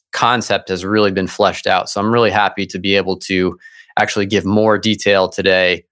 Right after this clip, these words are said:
or at least a more complete picture today than I even could at the time that I wrote my book a couple of years ago. So essentially what happens is when you eat food,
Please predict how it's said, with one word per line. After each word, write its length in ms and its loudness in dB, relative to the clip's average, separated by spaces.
or 140 2
at 80 0
least 240 0
a 40 0
more 200 2
complete 480 -4
picture 420 0
today 420 2
than 360 -2
I 80 2
even 300 0
could 460 0
at 140 2
the 60 -2
time 280 0
that 100 0
I 40 0
wrote 200 0
my 120 -2
book 320 0
a 40 -18
couple 240 -2
of 60 0
years 240 0
ago. 340 0
So 120 2
essentially 460 2
what 160 2
happens 400 0
is 180 -6
when 160 2
you 160 2
eat 240 -6
food, 500 0